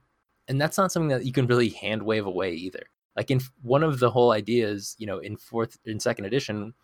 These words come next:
like, in the first book, is that Kalak dies, you know, spoilers, Kalak dies, and, and all, and he,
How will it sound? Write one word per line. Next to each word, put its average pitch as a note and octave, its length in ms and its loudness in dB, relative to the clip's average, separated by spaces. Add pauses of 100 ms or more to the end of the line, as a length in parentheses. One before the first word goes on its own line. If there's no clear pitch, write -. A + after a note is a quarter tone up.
(220)
like, F#2+ 160 -8
in G#2 120 -8
the F#2+ 60 -6
first B2+ 340 -2
book, D#3 400 0 (320)
is - 160 -4
that G#2 200 -2
Kalak B2 420 0
dies, A2 680 -2 (200)
you G#2 80 -12
know, F#2+ 80 -4
spoilers, G#2+ 640 2 (260)
Kalak C#3+ 340 4
dies, A#2+ 540 4 (440)
and, A2+ 580 0 (320)
and A2+ 300 -2
all, A#2+ 320 2
and B2+ 120 2
he, C3 140 -2